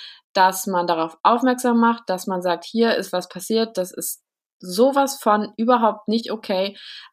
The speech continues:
ähm, aber guck mal hier, äh, er oder sie hat's, ähm, aufgearbeitet, äh, spricht darüber, ähm,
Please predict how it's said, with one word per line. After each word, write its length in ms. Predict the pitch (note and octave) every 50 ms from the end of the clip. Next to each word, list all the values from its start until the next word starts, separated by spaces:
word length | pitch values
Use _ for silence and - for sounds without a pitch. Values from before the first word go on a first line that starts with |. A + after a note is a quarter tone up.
| _ -
ähm, 500 | G#3 G3+ G3 G3 G3+ G3 G2 - - - -
aber 240 | - G3 G3+ G#3 G#3
guck 200 | - A3 G3+ G3+
mal 120 | G3 F#3
hier, 420 | F#3+ G3 G#3+ G#3 G3+ G3+ G#3 - - -
äh, 520 | F#3 G3 F#3+ F#3+ F#3+ F#3+ F#3+ F#3+ - - - _ -
er 300 | - - G3 G3+ G3+ -
oder 220 | F#3 F#3 F#3+ F#3 F3
sie 340 | F3 F#3+ F#3+ G3 G3+ G3+ - - - - - _ _ -
hat's, 540 | G3+ G3 G3 F#3 F#3 F#3 - - - - -
ähm, 680 | - F3+ F3+ F3 F3 F3 F3 F3 E3+ E3+ E3+ E3+ E3+ F3 _ _ _ - - _ _ _ _ _ _ _ - - - _ - _ _ _ _ _ _ _ _ -
aufgearbeitet, 880 | - F#3+ G#3 - A3 A3 - F#3 F#3+ G3 F#3+ F#3 - F3+ F3+ F3+ F3+ -
äh, 100 | - E3+
spricht 400 | F3 - - F#3+ G#3+ G3+ G3 -
darüber, 640 | G3+ F#3 E3+ F3 F3+ E3+ F3 E3+ E3+ F3 E3+ - - -
ähm, 600 | E3+ E3+ E3 E3 E3+ E3 E3 E3 E3 - -